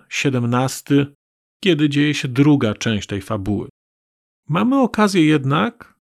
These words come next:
zaglądać trochę do innych lat, do innych czasów, bo niektóre wydarzenia tutaj opisywane mają miejsce albo wcześniej, albo później. Nie zmienia to faktu, że są to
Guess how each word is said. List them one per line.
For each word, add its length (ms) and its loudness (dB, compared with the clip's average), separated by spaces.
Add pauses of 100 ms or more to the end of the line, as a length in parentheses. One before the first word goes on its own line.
(140)
zaglądać 800 0
trochę 720 0 (100)
do 140 0
innych 540 0
lat, 400 -4 (180)
do 160 -2
innych 460 0
czasów, 600 -4 (840)
bo 120 -6
niektóre 340 -2
wydarzenia 460 0
tutaj 420 0
opisywane 1040 0 (200)
mają 260 0
miejsce 560 -2
albo 260 -6
wcześniej, 420 -4
albo 200 -2
później. 640 -4 (1300)
Nie 120 2
zmienia 280 0
to 120 -2
faktu, 380 -2
że 120 0
są 300 -2
to 320 0